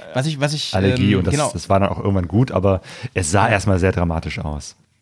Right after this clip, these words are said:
Speaker 1: Was ich auf jeden Fall halt, äh, mitnehmen würde in dem Zusammenhang, Stichwort Gesundheit und Prävention und so, ist halt auch Anti-Insektenzeug. Habe ich immer
Speaker 2: Ah,
Speaker 1: dabei,
Speaker 2: stimmt.
Speaker 1: weil wir ja,
Speaker 2: Jo, genau.
Speaker 1: ja, wir campen ja super viel,
Speaker 2: Mhm.
Speaker 1: ne? Und, äh, also klar,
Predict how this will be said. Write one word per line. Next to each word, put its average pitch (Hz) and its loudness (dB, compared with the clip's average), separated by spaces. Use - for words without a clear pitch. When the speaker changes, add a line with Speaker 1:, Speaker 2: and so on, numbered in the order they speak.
Speaker 1:
Was 127 0
ich 143 0
auf 131 -2
jeden 160 2
Fall 135 2
halt, 131 0
äh, 123 0
mitnehmen 127 -2
würde 127 0
in 117 -2
dem 117 0
Zusammenhang, 120 2
Stichwort 117 -2
Gesundheit 117 0
und 110 -4
Prävention 117 0
und 120 0
so, 120 0
ist 110 -6
halt 101 -2
auch 107 -4
Anti-Insektenzeug. 117 -4
Habe 110 -2
ich - -8
immer 180 0
Speaker 2:
Ah, - -2
Speaker 1:
dabei, - 4
Speaker 2:
stimmt. 113 2
Speaker 1:
weil 113 -2
wir 127 -2
ja, 123 2
Speaker 2:
Jo, 135 4
genau. 92 0
Speaker 1:
ja, 107 -2
wir 117 -2
campen 165 -2
ja 139 -2
super 160 -6
viel, 151 -4
Speaker 2:
Mhm. 113 4
Speaker 1:
ne? 147 -6
Und, 123 -4
äh, 113 -2
also 131 2
klar, 147 2